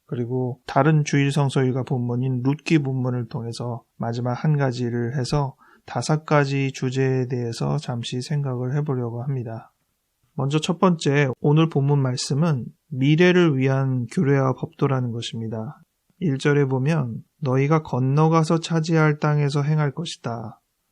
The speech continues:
아직 가나안 땅에 입성하진 못했지만 이제 들어갈 약속의 가나안 땅에서 지킬 규례와 법도를 말씀해 주겠다는 것입니다.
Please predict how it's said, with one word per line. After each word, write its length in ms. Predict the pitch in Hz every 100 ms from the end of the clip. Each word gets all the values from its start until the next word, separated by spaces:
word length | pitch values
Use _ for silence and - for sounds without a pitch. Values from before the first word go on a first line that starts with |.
| -
아직 380 | 139 135 156 156
가나안 500 | 135 135 147 151 147
땅에 260 | 147 151
입성하진 600 | 139 127 - 135 135 147
못했지만 840 | 127 113 170 151 127 143 151 117 117 _ -
이제 400 | 131 143 139 143
들어갈 580 | 147 139 127 120 120 160 135
약속의 680 | 120 - 135 135 131 131 -
가나안 500 | - 131 143 139 135
땅에서 800 | 151 143 120 - 165 131 110 - _
지킬 640 | - 139 - 160 165 160 -
규례와 640 | 131 127 127 127 135 135
법도를 600 | - 147 _ 131 127 139
말씀해 460 | 127 117 113 156 123
주겠다는 580 | 117 131 113 - 117 110
것입니다. 600 | 107 - 110 107 143